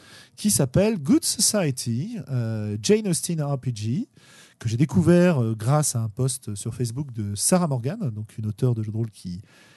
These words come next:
anglaise qui habite en France. C'est un jeu australien qui présente des éléments hyper sympas, hyper intéressants. Et, euh, parmi les choses qui m'ont plu,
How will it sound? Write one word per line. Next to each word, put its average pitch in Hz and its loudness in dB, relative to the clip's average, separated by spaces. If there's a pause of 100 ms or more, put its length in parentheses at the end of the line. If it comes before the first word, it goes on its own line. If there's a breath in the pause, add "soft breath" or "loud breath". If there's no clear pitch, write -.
(140 soft breath)
anglaise 135 4
qui - -8
habite 113 -6
en 127 0
France. 208 -4
C'est - 0
un 156 4
jeu 170 4
australien 156 2
qui 180 -6
présente 214 0
des 180 2
éléments 196 -2
hyper 208 -6
sympas, 185 -2
hyper 269 -6
intéressants. 175 -4 (540 loud breath)
Et, 240 6
euh, 123 2 (100)
parmi 247 2
les 214 6
choses 214 -2
qui 175 -6
m'ont 131 2
plu, - 4